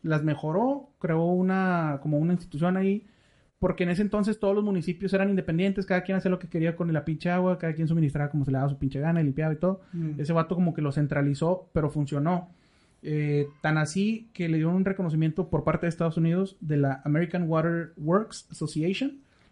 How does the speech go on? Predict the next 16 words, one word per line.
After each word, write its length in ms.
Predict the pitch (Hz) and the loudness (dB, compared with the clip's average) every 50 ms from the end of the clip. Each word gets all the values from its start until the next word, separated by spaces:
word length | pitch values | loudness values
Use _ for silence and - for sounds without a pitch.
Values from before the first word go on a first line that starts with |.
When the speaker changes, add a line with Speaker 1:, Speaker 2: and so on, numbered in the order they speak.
| _ _ _ | _ _ _
Speaker 1:
por 160 | - 160 156 143 | -4 -2 -2 0
su 80 | 147 156 | 0 0
labor 260 | 147 143 139 147 147 | 0 0 0 0 0
Speaker 2:
Los 100 | 143 143 143 | 0 0 0
Speaker 1:
en 40 | 147 | 0
Speaker 2:
abedules. 140 | 160 156 160 165 156 - 175 | 2 2 2 2 0 -2 -4
Speaker 1:
servicios, 200 | - - - _ _ _ _ _ _ _ _ _ | -8 -14 -20 _ _ _ _ _ _ _ _ _
por, 180 | - 156 156 143 - - - - | -2 0 0 0 0 -4 -6 -4
por 180 | - 160 151 143 | 0 0 0 0
su 340 | - - - 160 156 151 | -2 -4 -4 -2 0 2
labor 380 | 147 147 143 139 143 151 160 170 | 2 2 2 2 2 2 2 2
en 180 | 180 185 185 160 | 2 2 0 0
servicios 460 | 180 160 156 151 147 151 165 170 156 | 0 0 0 0 0 0 -2 -2 0
de 80 | 156 151 | 0 2
agua 200 | 147 147 160 151 | 2 2 0 -2
potable 540 | - 147 - - 139 135 127 127 120 127 | -4 -4 -2 0 0 0 0 0 -2 -4